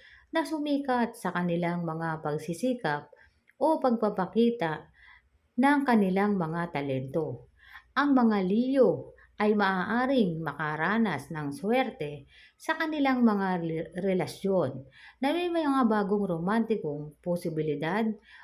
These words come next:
o pinapatibay ng mga ugnayan sa mga mahal sa buhay. Ang Leo ay maaaring magkaroon ng promotion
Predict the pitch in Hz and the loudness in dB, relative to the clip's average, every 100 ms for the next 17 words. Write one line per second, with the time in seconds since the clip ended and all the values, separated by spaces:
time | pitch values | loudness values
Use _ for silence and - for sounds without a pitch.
0 | _ 233 240 254 247 247 247 254 254 233 | _ 0 2 2 0 -2 -2 0 2 2
1 | 240 196 165 160 160 160 151 160 196 202 | 2 0 -2 -4 -6 -6 -6 -4 -2 -2
2 | 156 139 151 - - - - _ - 285 | -2 -4 -8 -14 -20 -20 -20 _ -2 2
3 | 277 247 240 220 196 160 170 170 165 156 | 4 4 4 4 2 0 -2 -2 -2 -6
4 | 147 147 147 180 135 117 - _ - - | -6 -8 -4 -2 -2 -6 -12 _ -20 -4
5 | 254 269 269 262 269 277 240 233 233 220 | 2 4 4 2 6 6 6 4 4 2
6 | 214 220 226 220 233 214 165 165 156 175 | 0 0 0 2 4 2 -2 -4 -2 -2
7 | 190 190 180 175 185 185 170 160 156 160 | 0 0 0 0 0 0 -2 -4 -8 -6
8 | 151 156 160 165 165 208 208 170 139 143 | -6 -4 -2 -2 0 2 2 2 -2 -8